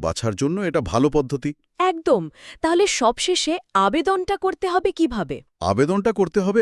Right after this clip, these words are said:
Speaker 1: অনলাইনে। জিআরএসসির একটা রিক্রুটমেন্ট পোর্টাল আছে, জব অ্যাপ্লাই ডট আইএন জিআরএসি টু থাউজেন্ড টোয়েন্টি ফাইভ।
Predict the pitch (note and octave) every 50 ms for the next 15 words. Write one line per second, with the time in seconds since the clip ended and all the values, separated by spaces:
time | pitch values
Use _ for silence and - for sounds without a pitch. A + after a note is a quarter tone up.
0 | - - B2+ B2+ B2 A#2 G#2+ G2 F2 D#2+ C2+ - - - - _ _ _ _ _
1 | _ _ _ _ _ - F#2 E2+ - A#2 C#3+ E3 E3 D#3 D#3+ D3+ D#3 D3+ - -
2 | F#3 G3+ F3+ C#3+ - - C#3+ A#2+ F2+ F2 G#2+ G2 - - D#3 D3+ - D#3 D#3 D3
3 | C#3 - A#2+ A2 G#2+ - C#3 C#3 D3 D3 - - G3 - - _ _ - - -
4 | _ _ - D#2+ - - B2+ B2 C3+ C#3 C#3+ C#3+ B2+ A#2 D#3 D#3 E3 F#3+ G#3 F3
5 | A2+ A2+ A2+ B2 A#2 - _ _ F2+ G2 A2 A#2+ B2+ C#3+ E3+ G3 F#3+ C#3 E2+ A2+
6 | A#2+ B2 B2 B2+ B2+ A#2 - A#2 A#2 - - F#3+ G#3 G3+ - C#3+ A#2+ A#2+ A#2+ A#2
7 | A2 C3+ B2 A2+ - B2 A2 G#2+ - - D#2+ C2 A#1